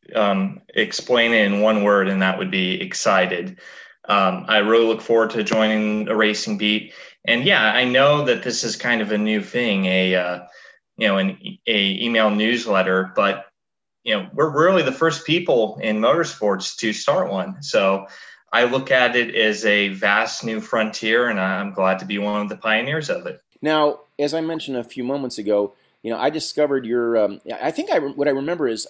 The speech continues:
Speaker 2: I think I saw you followed me on Twitter, and, um, I, I believe you had your, your own personal,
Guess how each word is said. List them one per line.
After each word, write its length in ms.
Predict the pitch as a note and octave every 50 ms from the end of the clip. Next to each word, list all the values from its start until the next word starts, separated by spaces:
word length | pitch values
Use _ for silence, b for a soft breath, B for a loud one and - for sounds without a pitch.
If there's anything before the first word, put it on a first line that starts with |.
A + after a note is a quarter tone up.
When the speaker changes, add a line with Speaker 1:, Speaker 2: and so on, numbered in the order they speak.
| -
Speaker 2:
I 120 | G#2+ A2+ A2+
think 420 | A2+ - - - - A3+ D4 -
I 80 | G3+ D3+
saw 380 | - - - - D#3 D3+ D3
you 240 | C#3+ C#3 C3+ C3 A#2+
followed 520 | - - - C#3+ D3 E3+ F#3 F3+ D3+ B2
me 300 | G#2+ G#2+ G#2+ G#2 G2+ G2+
on 180 | - G#2+ G#2 G2+
Twitter, 580 | - - - E3+ F#3 E3 C3 A2+ G#2+ G#2+ G#2+ _ _ _ _ _ _ _
and, 500 | - A#2+ A#2+ B2 A#2+ A#2+ A#2 A2+ A2+ A2 - -
um, 540 | A2+ G#2+ G#2 G#2 G2+ G2+ G2+ G2+ G2 F#2+ - _ - - - _ _ -
I, 300 | F#2+ G#2+ A2 A2 G2+ F#2+ - _ -
I 100 | G2+ G#2
believe 240 | G2 B2+ D3+ F#3 F#3
you 100 | D#3+ D#3
had 140 | D3 D3+ B2
your, 220 | B2 A#2+ A2 G#2 G2+ _ _ _
your 260 | A2+ A2+ A#2 A2+ A2+
own 220 | B2+ C#3+ D3 C#3+
personal, 540 | C3 - - F3 F#3 - - - C3+ C3 -